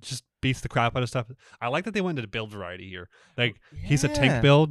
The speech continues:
Speaker 1: and he's built for taking the damage and dishing it out. And then, like, a luck fighter is
Speaker 2: Mm-hmm.
Speaker 1: what
Speaker 2: Mm-hmm.
Speaker 1: I, I wish that, that was a more viable, like, class in a lot of the games we played.
Speaker 2: Well,
Speaker 1: It's not
Speaker 2: we've
Speaker 1: vi-, what
Speaker 2: never tried it.
Speaker 1: Well, what's a luck
Speaker 2: Have you ever tried it
Speaker 1: What's a
Speaker 2: in
Speaker 1: luck
Speaker 2: Dark
Speaker 1: stat
Speaker 2: Souls?
Speaker 1: game?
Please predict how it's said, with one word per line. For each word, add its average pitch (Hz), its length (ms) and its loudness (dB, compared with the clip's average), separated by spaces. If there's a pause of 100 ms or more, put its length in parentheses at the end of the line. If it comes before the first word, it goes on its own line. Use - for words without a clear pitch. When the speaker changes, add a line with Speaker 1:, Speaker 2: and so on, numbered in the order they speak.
(140)
Speaker 1:
and 127 100 2
he's 120 120 4
built 123 200 2
for 117 140 -2
taking 123 240 -2
the 117 80 2
damage 120 260 4
and 107 80 0
dishing 110 240 -2
it 107 100 0
out. 120 280 0
And 120 140 0
then, 120 180 2
like, 104 320 -2 (760)
a 123 60 0
luck 113 240 0
fighter 131 480 2
is 127 160 4
Speaker 2:
Mm-hmm. 120 80 2
Speaker 1:
what 120 280 4 (260)
Speaker 2:
Mm-hmm. 131 360 -2 (240)
Speaker 1:
I, 135 120 0
I - 20 4
wish 143 300 0
that, 170 60 2
that 160 120 0
was 143 120 0
a 135 60 2
more 127 220 2
viable, 113 440 -2
like, 110 180 -4
class 127 420 -4
in 107 80 -6
a - 20 -4
lot 101 80 -4
of 101 60 -6
the 104 60 -6
games 101 180 -6
we 101 60 -8
played. 101 360 -10 (200)
Speaker 2:
Well, 214 260 -2
Speaker 1:
It's - 120 -8
not 151 160 2
Speaker 2:
we've - 80 0
Speaker 1:
vi-, 175 160 0
what 160 300 -8
Speaker 2:
never 175 220 -6
tried 240 340 -12
it. 147 100 -16 (140)
Speaker 1:
Well, 131 120 2
what's 160 200 -2
a 180 40 -2
luck 143 200 -4
Speaker 2:
Have 170 140 -14
you 202 100 -8
ever 214 180 -6
tried 180 400 -10
it 202 40 -4
Speaker 1:
What's 226 120 -2
a 175 40 -2
Speaker 2:
in 143 60 -2
Speaker 1:
luck 143 120 -2
Speaker 2:
Dark 226 80 -10
Speaker 1:
stat 151 220 0
Speaker 2:
Souls? 254 80 -12
Speaker 1:
game? 120 340 -8